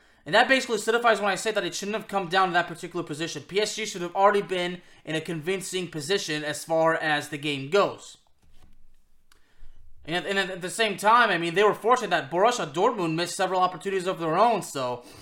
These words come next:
so this game between Borussia Dortmund and P S G didn't really live to all the hype that it was meant to. Still rather entertaining, but honestly, it, honestly for me, like, if P S G was, was, was as good as ev-, everybody insisted they are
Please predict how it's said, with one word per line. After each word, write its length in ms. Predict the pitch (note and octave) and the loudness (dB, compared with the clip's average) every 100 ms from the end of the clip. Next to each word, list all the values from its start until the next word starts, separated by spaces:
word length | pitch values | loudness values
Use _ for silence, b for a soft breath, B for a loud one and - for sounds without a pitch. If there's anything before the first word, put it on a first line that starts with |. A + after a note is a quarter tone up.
| B B _ _ _ _ _ _ _ _ _ - | B B _ _ _ _ _ _ _ _ _ -14
so 120 | - | -4
this 160 | G#3+ G#3 | -2 0
game 180 | C#4+ C#4 | 0 0
between 280 | G#3 G#3 D#3+ | -2 -4 0
Borussia 440 | F3 B3 B3 E3 | 4 4 2 0
Dortmund 320 | F3 G#3 G#3+ | 0 0 -2
and 100 | D#3 | -4
P 120 | F3 | -2
S 160 | G3 - | -4 -2
G 140 | G3 | -6
didn't 240 | E3 F#3 G#3+ | -4 -4 0
really 400 | G#3 G3 D#3 b b b b b b | 0 0 -4 b b b b b b
live 360 | D3 G3 A3 A3 | 0 2 2 0
to 100 | E3 | 2
all 140 | F#3+ | 4
the 100 | F3 | 2
hype 400 | A#2+ D3+ G3 G#3 | 2 4 4 2
that 100 | E3 | -2
it 40 | C#3+ | -2
was 180 | A#2+ | -4
meant 220 | C#3 G3 F#3+ | -4 -6 -4
to. 380 | A#3 A#3 A#3+ - _ _ | -6 -4 -6 -10 _ _
Still 340 | - - A#3+ G#3 | -12 2 4 8
rather 260 | G#3 G#3 | 8 8
entertaining, 920 | E3 D3+ B2+ - B3+ B3+ C#3+ A#2 G#2+ _ b b b | 4 -2 -4 -2 0 0 -2 -8 -16 _ b b b
but 380 | - D3 C3+ C3 - _ _ _ _ - | 0 2 2 0 -6 _ _ _ _ 0
honestly, 560 | F#3+ A#3 G3 D3 D3 B2+ A2 | 2 2 -2 -4 -4 -6 -8
it, 140 | D#3+ D3+ | -6 -2
honestly 380 | D#3 G#3 G#3 G3 | 2 2 0 -4
for 140 | D#3+ | -2
me, 180 | D#3+ G#3 | 0 0
like, 180 | E3+ D3+ | 0 -4
if 140 | C3 | -8
P 140 | G#3+ | -2
S 140 | G#3+ - | -2 -2
G 60 | |
was, 220 | A3 E3+ F3 | -4 -4 -4
was, 260 | E3 - | -8 -6
was 160 | F3 F3 | -6 -6
as 160 | D#3 | -6
good 180 | C3+ G3+ | 0 0
as 100 | F3+ | 0
ev-, 240 | F3 F3+ E3+ | -2 -6 -4
everybody 480 | F3 F#3 G3 E3 | -2 -2 0 -2
insisted 440 | D3 - G3 G3+ G#3+ | -2 -6 -8 -6 -4
they 160 | A#3 | 0
are 260 | A#3+ C4+ | 2 2